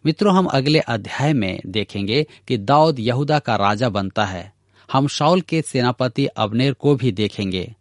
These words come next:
और हम देखेंगे कि शाऊल के सब पुत्र, सब योद्धा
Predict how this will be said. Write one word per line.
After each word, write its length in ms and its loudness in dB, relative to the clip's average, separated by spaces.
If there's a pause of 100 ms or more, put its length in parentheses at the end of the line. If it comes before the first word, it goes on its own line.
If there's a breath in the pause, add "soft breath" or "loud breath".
(160)
और 180 2
हम 180 0
देखेंगे 600 2 (240 loud breath)
कि 100 0
शाऊल 340 2
के 220 -2
सब 320 -2 (140)
पुत्र, 460 -2 (600)
सब 320 0
योद्धा 500 0